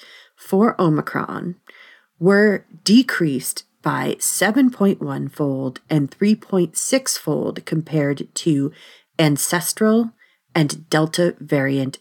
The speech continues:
respectively. So ancestral is the original strain of covid nineteen. Akiko Iwasaki, a professor of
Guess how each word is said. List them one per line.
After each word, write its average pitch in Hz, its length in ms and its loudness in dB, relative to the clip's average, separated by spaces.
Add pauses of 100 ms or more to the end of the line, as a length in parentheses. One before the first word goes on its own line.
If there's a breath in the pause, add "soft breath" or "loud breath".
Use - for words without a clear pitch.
(180)
respectively. - 1000 -6 (580 soft breath)
So - 280 0
ancestral 156 640 0
is 147 200 -2
the 151 160 2
original 135 600 -2
strain 123 460 -8
of 117 160 -12
covid - 340 -8
nineteen. - 640 -14 (2000 loud breath)
Akiko 294 680 2 (520)
Iwasaki, 185 760 0 (500 soft breath)
a - 80 -2
professor 208 680 0
of 165 240 2